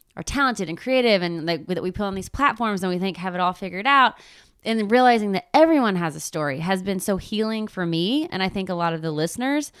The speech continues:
to know that we can see, especially people who have this shiny, bright life and think, like, "Oh my God, their life is so cool and mine is so boring," or whatever,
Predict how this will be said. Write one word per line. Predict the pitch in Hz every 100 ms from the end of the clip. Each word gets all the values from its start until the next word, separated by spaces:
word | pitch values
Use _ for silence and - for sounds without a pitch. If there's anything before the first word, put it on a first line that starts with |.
| - - -
to | 196
know | 190 185 185
that | 180 165 - _ _
we | - 196
can | 202
see, | - 202
especially | 170 - 190 -
people | 185 190 175 175
who | 180
have | 165 160
this | 165
shiny, | - 160 160
bright | 160 151 143
life | - 151 151 -
and | 156
think, | 160 147
like, | 147
"Oh | 202
my | 269 294
God, | 311 302 262
their | 269
life | 269 262
is | 254
so | 262
cool | 254 330 311 285
and | 254
mine | 233 226
is | 220
so | 220 233
boring," | 208 277 285 262 240
or | 220
whatever, | 220 247